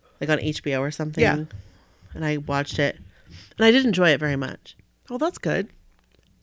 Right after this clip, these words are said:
Speaker 1: I mean, I think it was entertaining.
Speaker 2: Hey,
Speaker 1: <laughs>
Speaker 2: who knows?
Speaker 1: And I think that you should watch it. I think you'd like it.
Speaker 2: I like, I like, what's his name?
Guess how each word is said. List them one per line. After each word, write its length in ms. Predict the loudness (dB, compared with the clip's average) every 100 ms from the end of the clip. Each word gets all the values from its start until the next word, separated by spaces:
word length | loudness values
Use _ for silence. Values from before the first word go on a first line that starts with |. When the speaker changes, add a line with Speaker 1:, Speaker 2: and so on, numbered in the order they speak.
| 0
Speaker 1:
I 60 | 4
mean, 420 | 6 6 4 0 _ _
I 100 | 0
think 180 | 2 2
it 60 | 2
was 140 | 2
entertaining. 680 | 2 2 2 0 2 0 -2 -8 _ _ _ _ _ _ _ _ -18 -14 -8
Speaker 2:
Hey, 360 | -6 -2 -2 0 2 6 4
Speaker 1:
<laughs> 300 | 4 0 2
Speaker 2:
who 160 | 0 4
knows? 640 | 4 4 2 -2 -8 -12 -20 _ _ _ 6
Speaker 1:
And 320 | 6 6 4
I 120 | 4
think 180 | 4 2
that 100 | 2
you 120 | 2
should 120 | 0 2
watch 200 | 2 2
it. 40 |
I 60 | 2
think 180 | 0
you'd 100 | -2
like 200 | -4 -4
it. 160 | -8 -14 _ 0
Speaker 2:
I 160 | 2
like, 300 | 6 4 4 2
I 100 | 4
like, 200 | 4 2
what's 160 | -4
his 140 | -4 -10
name? 260 | -10 -12